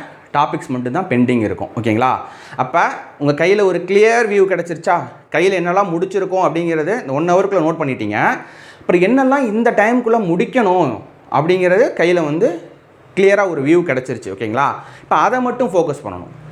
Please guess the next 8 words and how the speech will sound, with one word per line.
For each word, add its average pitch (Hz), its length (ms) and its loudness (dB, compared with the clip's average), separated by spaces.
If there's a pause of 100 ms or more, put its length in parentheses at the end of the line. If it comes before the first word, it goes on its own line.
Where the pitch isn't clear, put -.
(220)
இந்த 226 300 4
முப்பது 190 420 -2
நாட்கள் 202 340 0
அப்படிங்கிறது 147 640 -2
அதை 160 260 -2
மட்டும் 180 340 -2
ஃபோக்கஸ் 143 340 -4
பண்ணிட்டு, 113 520 0